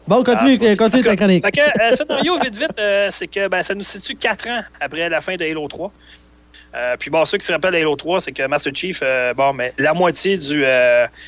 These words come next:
Speaker 2: Hope de l'Espérance ou, euh, Forward Unto Dawn, euh, l'espèce de deuxième gros vaisseau, euh, de la flotte des Spartans, euh, de U N F C, euh, est comme séparé en deux. Puis, euh, dans l'autre partie qui nous intéresse, c'est Cortana qui est là,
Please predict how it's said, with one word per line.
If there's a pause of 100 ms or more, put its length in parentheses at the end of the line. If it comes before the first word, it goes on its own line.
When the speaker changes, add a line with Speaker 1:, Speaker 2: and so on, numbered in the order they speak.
(260)
Speaker 2:
Hope
de
l'Espérance
ou,
euh,
Forward
Unto
Dawn, (260)
euh,
l'espèce
de
deuxième
gros
vaisseau, (160)
euh,
de
la
flotte
des
Spartans, (520)
euh,
de
U
N
F
C,
euh, (880)
est
comme
séparé
en
deux. (100)
Puis,
euh,
dans
l'autre
partie
qui
nous
intéresse,
c'est
Cortana
qui
est
là,